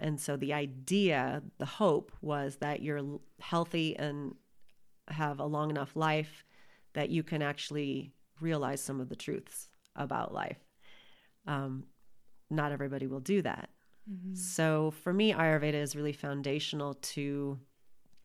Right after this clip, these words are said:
Speaker 1: massage therapy. It's foundation to yoga. It's foundational to physical therapy.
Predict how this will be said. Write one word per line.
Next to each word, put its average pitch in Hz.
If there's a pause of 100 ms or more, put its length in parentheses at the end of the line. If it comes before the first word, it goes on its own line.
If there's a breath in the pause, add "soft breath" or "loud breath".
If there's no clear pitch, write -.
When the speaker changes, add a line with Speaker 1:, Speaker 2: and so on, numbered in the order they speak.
(200)
Speaker 1:
massage 147
therapy. 190
It's 139
foundation 139
to 170
yoga. 190
It's -
foundational 139
to 170
physical 190
therapy. -